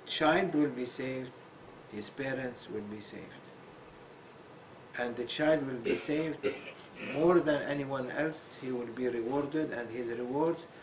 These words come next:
will be written for him and will be written for his parents. On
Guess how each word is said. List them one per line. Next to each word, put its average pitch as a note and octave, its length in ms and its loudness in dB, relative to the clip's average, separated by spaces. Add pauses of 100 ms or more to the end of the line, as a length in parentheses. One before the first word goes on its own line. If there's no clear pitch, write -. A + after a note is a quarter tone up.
(300)
will B2 240 -2
be B2+ 140 -4
written D3 360 0
for C3+ 240 -4
him E3+ 380 0
and C3 160 -4
will B2 240 -2
be B2+ 120 0
written D3+ 420 -2
for B2+ 200 -6
his A#2+ 220 -6
parents. A2+ 580 -2 (560)
On C3+ 220 0